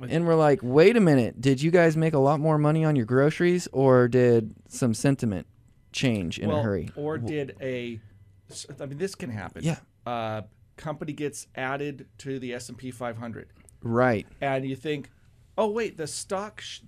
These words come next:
Speaker 2: price shoots up." And you go, "Well, why would that happen?" S-, because a bunch of index funds have
Speaker 1: Just
Speaker 2: to buy
Speaker 1: bought
Speaker 2: it.
Speaker 1: it.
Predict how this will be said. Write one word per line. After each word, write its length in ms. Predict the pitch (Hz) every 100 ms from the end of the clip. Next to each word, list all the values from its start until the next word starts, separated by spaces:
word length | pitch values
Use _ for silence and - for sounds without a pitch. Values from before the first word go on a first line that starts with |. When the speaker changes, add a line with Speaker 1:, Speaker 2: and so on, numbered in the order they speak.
| _
Speaker 2:
price 320 | - 156 143
shoots 420 | - - 190 180
up." 220 | 190 202 - -
And 100 | 127
you 60 |
go, 80 | 147
"Well, 140 | 151 196
why 180 | 208 247
would 160 | 254
that 160 | 226 233
happen?" 180 | 202 - - - _ _
S-, 200 | - -
because 460 | - 196 - 196 190
a 60 | 165
bunch 380 | 147 170 208 208
of 80 |
index 480 | 175 226 240 - -
funds 320 | - 117 120
have 120 | 127 147
Speaker 1:
Just 180 | 147
Speaker 2:
to 40 | 120
buy 80 | 123 143
Speaker 1:
bought 20 | -
Speaker 2:
it. 180 |
Speaker 1:
it. 0 | 123